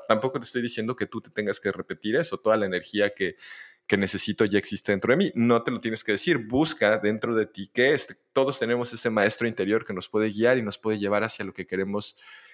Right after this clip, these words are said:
lograr en esos momentos. Así que, pues eso es lo que quería compartirte el día de hoy. Hay que hacer las cosas aburridas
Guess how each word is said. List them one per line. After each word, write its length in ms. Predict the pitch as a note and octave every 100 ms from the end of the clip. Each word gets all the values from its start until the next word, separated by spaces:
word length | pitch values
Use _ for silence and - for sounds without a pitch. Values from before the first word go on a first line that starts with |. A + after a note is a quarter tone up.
| -
lograr 580 | - F#2+ G2+ G2 G#2+ - -
en 100 | F#2
esos 260 | F2+ F#2+
momentos. 600 | F2 E2 E2+ D#2+ - - _ - - _ _
Así 260 | G#2 - B2
que, 600 | C3 C3 B2+ - - _
pues 160 | - A2
eso 140 | C3
es 80 | D3+
lo 80 | C3
que 80 | G2+
quería 200 | G2+ G2+
compartirte 520 | A2 G2 E2+ F#2+ -
el 80 | F#2+
día 160 | F#2
de 100 | F2+
hoy. 240 | E2+ F#2 G#2 - - _ _ _ _
Hay 160 | G2 B2
que 580 | B2 C#3 B2+ - - _
hacer 340 | - G2+ - A2
las 180 | A2+ -
cosas 360 | G2+ G#2+ G2+
aburridas 760 | F#2 F2+ F2+ F#2+ G2+ G#2+ -